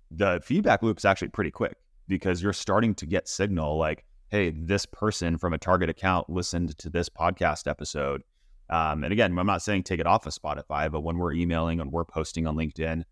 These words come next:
let's send the traffic to an owned kind of surface instead. Um, that is a good, uh, indication of, you know, a commercial conversation that could be had. Uh, so I do think the feedback loops are a lot shorter when it's owned media,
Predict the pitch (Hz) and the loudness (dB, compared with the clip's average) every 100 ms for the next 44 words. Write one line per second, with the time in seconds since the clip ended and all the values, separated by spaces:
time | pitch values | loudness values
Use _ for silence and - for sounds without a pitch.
0 | _ - - 82 - 90 85 - 76 80 | _ -20 -4 -4 0 0 0 0 0 0
1 | 73 - 78 71 78 80 - - 87 - | -2 -4 -4 -2 -2 -4 -8 -8 -6 -4
2 | 90 85 98 - 80 - 82 104 - _ | -2 -2 -2 -6 -10 -2 -2 -2 -6 _
3 | _ _ - 90 85 80 - _ - 98 | _ _ 0 2 2 0 -10 _ 4 4
4 | - - 101 107 90 98 95 98 90 _ | 4 0 0 2 2 2 4 2 -2 _
5 | 90 85 82 - 76 110 104 - 98 - | 0 4 4 0 -2 0 -2 -2 -2 -2
6 | 90 82 - 85 82 - _ _ _ 82 | -4 -4 -2 -2 -2 -8 _ _ _ -2
7 | 82 - 82 - 87 85 98 87 90 85 | -2 2 0 0 -2 0 0 0 0 0
8 | - 90 90 82 78 90 82 80 110 78 | 0 0 2 0 0 -2 -4 -2 -2 -2
9 | - _ - _ _ - 82 78 78 - | -12 _ -20 _ _ -2 2 2 0 2
10 | 90 82 90 110 104 90 82 95 87 80 | 4 4 2 2 2 -2 -2 0 2 2
11 | 85 80 82 80 - - 82 73 73 71 | 0 -2 0 0 0 -2 -2 0 -2 -4
12 | 69 73 73 71 67 67 65 | -6 -4 -2 -4 -2 -2 -4